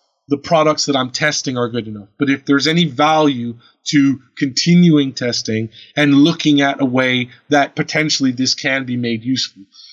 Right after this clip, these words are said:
And, you know, w-, specifically with our T F R snow foam, uh, traffic film removing snow foam called iFoam Max,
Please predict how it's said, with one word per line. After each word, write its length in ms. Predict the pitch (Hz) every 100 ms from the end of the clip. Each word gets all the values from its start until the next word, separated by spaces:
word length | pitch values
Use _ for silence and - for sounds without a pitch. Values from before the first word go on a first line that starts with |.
| -
And, 340 | 143 143 139 -
you 160 | 156 147
know, 140 | 135
w-, 260 | 131 147 -
specifically 720 | - 151 - 196 185 151 131
with 240 | 135 131
our 360 | 143 139 135 127 _ _ _ _ _ _
T 140 | - 170
F 140 | 143
R 240 | 180 202 175
snow 280 | - 131
foam, 360 | 117 117 120 147 _ - - -
uh, 180 | 131 127
traffic 340 | 175 170 165
film 200 | - 156
removing 380 | 139 135 127 120
snow 220 | 113 123
foam 260 | 123 123 120
called 240 | 135 127 123
iFoam 380 | 139 - 123 127
Max, 500 | 147 123 - -